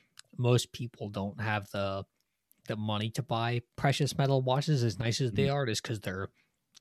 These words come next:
Speaker 1: just so much more expensive
Speaker 2: Yeah.
Speaker 1: to purchase. So I feel like the sports models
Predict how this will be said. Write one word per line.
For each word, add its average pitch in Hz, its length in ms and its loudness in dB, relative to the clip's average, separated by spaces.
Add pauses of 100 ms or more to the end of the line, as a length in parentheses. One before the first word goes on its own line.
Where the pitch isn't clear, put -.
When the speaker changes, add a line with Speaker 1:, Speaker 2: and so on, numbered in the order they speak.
(140)
Speaker 1:
just - 300 2
so 117 180 2
much 107 320 -2
more 107 300 -2
expensive - 680 -6 (760)
Speaker 2:
Yeah. - 220 -10
Speaker 1:
to 107 500 -4 (460)
purchase. 117 640 -2 (380)
So 104 520 2 (640)
I 110 100 2
feel 131 180 2
like 113 220 0
the 101 200 -2
sports - 540 -2
models 101 560 -2